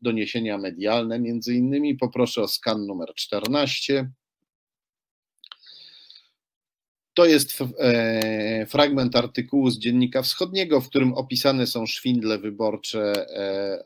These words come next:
Rękasa. E, tam było, e, fałszowanie podpisów na listach, e, na listach, e, poparcia, nie, pod dokumentem założycielskim stowarzyszenia, które Rękas zakładał.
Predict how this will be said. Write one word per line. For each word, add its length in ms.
Rękasa. 800
E, 200
tam 300
było, 680
e, 200
fałszowanie 600
podpisów 720
na 140
listach, 600
e, 760
na 120
listach, 400
e, 760
poparcia, 600
nie, 180
pod 160
dokumentem 580
założycielskim 1080
stowarzyszenia, 720
które 360
Rękas 440
zakładał. 720